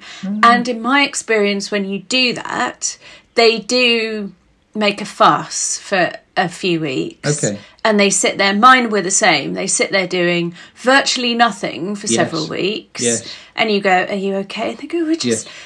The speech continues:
Speaker 2: we're just sort of getting used to the temperature, but we'll, we'll find our mojo soon." And then they
Speaker 1: That's
Speaker 2: do,
Speaker 1: it.
Speaker 2: and they go for it.
Speaker 1: Oh, okay,
Speaker 2: So
Speaker 1: fine.
Speaker 2: fret not.
Speaker 1: So tough love.
Speaker 2: Yeah.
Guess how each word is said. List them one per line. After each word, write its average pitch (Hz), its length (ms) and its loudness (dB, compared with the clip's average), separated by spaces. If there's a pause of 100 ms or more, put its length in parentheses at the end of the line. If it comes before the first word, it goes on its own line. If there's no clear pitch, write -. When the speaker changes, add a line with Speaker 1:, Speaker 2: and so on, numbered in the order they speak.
(120)
Speaker 2:
we're - 80 -6
just 415 140 2
sort 349 220 0
of 330 80 -4
getting 320 320 2
used 339 240 0
to - 140 -18
the - 60 -8
temperature, - 720 -8
but 330 100 -10
we'll, 311 200 -2 (420)
we'll 330 120 2
find 320 420 6
our 269 240 0
mojo 277 480 -6
soon." 240 260 -2
And 240 160 4
then 247 140 4
they 240 80 0
Speaker 1:
That's 269 200 2
Speaker 2:
do, 175 100 6
Speaker 1:
it. - 100 -2
Speaker 2:
and 220 160 0
they 220 100 6
go 233 220 8
for - 180 -4
it. - 360 -8 (460)
Speaker 1:
Oh, 196 340 0
okay, 214 80 -2
Speaker 2:
So 196 320 6
Speaker 1:
fine. 127 220 -2
Speaker 2:
fret - 520 -2
not. - 480 -2
Speaker 1:
So 139 180 2
tough - 320 2
love. 95 260 -2 (520)
Speaker 2:
Yeah. 226 200 2